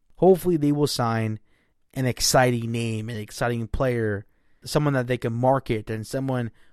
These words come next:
that could be the face of the club. So I guess the moral of the story is let's come together as Cosmos supporters. And let's hope and pray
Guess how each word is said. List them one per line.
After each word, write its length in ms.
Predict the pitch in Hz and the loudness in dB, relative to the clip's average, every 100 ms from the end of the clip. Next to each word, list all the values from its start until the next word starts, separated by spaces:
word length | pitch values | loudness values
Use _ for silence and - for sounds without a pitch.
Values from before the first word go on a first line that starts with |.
| - - | -20 -6
that 140 | 117 - | -4 -4
could 80 | |
be 60 | 131 | -2
the 100 | 117 | -4
face 520 | - 135 123 - - - _ _ | 0 0 0 -4 -10 -16 _ _
of 140 | 120 113 | -6 -2
the 100 | 117 | -2
club. 360 | - 104 95 - - _ _ - | 0 -2 -2 -10 -20 _ _ -14
So 160 | - 160 | 4 6
I 60 | |
guess 160 | 175 196 | 6 4
the 100 | 156 | 4
moral 380 | 151 180 185 165 | 4 4 4 2
of 60 | |
the 80 | 147 | 0
story 580 | - - 170 151 131 117 | -2 0 4 4 4 4
is 340 | 110 107 104 - _ _ _ _ - | 2 0 -6 -14 _ _ _ _ -8
let's 640 | 139 165 160 - - - _ _ _ _ _ _ - | 2 2 2 -4 -10 -10 _ _ _ _ _ _ 0
come 200 | 190 190 | 2 2
together 420 | 160 175 165 143 | 4 4 6 4
as 120 | 127 | 4
Cosmos 540 | - 131 131 127 117 | 2 2 2 2 -2
supporters. 580 | - - 113 104 87 - - _ _ _ _ _ _ _ _ _ _ | -4 -4 -2 -2 -6 -14 -20 _ _ _ _ _ _ _ _ _ _
And 100 | 131 | 0
let's 200 | 123 - | 0 4
hope 260 | - 165 - | 6 6 4
and 160 | 113 | 0
pray 540 | - 156 151 143 117 | 0 2 4 4 2